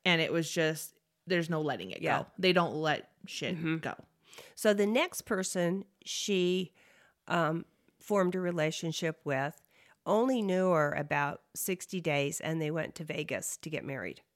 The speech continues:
Speaker 2: And his family just loved her. This, she had, uh, changed into a Mormon for this particular person.
Speaker 1: Okay.
Speaker 2: Okay. And when they got to Vegas,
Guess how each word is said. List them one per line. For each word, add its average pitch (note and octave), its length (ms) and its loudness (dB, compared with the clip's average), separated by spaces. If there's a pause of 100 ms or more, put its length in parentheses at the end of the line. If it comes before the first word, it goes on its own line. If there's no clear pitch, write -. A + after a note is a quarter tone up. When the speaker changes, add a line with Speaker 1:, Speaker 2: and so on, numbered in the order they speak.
(1400)
Speaker 2:
And E3 400 4 (580)
his F3+ 280 2
family C#3+ 380 -2
just C#3+ 280 -10
loved G3+ 320 2
her. G#3 420 4 (120)
This, G3 400 0
she G3+ 260 0
had, F3+ 240 -2 (160)
uh, D#3+ 220 0 (120)
changed D#3+ 420 -2
into D#3+ 280 -2
a D3+ 80 0
Mormon D3 520 -4 (180)
for D#3+ 160 -8
this D3 420 -6
particular - 580 -8
person. - 440 -10 (320)
Speaker 1:
Okay. F#3+ 200 -6
Speaker 2:
Okay. D3+ 320 -2 (720)
And E3 560 4 (1160)
when E3+ 160 2
they E3+ 100 6
got G3 280 0
to G#3 80 -4
Vegas, F#3 760 0